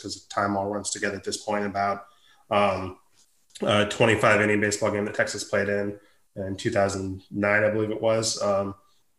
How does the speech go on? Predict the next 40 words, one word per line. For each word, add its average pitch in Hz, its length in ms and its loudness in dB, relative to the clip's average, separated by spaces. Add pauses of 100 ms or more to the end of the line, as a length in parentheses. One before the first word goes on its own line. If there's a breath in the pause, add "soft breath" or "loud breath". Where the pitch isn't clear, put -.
(180)
against 101 380 0
Boston 101 280 2
College. 101 300 2
It's 101 140 -6
the 104 60 0
longest, 98 520 -2
uh, 95 260 -2
baseball 101 360 0
game 101 200 -2
in, 104 240 -6 (360)
uh, 107 100 0
college 107 320 2
baseball's 101 340 0
history. 110 480 2 (380 soft breath)
And, 104 500 2 (100)
you 98 100 -2
know, 104 140 -6 (200)
this 104 200 -2
is 107 140 -2
one 110 80 4
of 120 160 4
the, 113 400 2
another 120 180 2
one 117 100 2
of 110 60 4
those 104 120 2
things. 107 240 2
It's 98 160 0
like, 95 160 -4
"Well, 104 60 -4
this 104 160 0
is 107 80 -4
kind 113 160 4
of 104 60 0
an 104 60 -2
oddity. 107 360 0
I'm 98 100 -2
curious 104 380 2
about 110 260 4
it. 113 120 2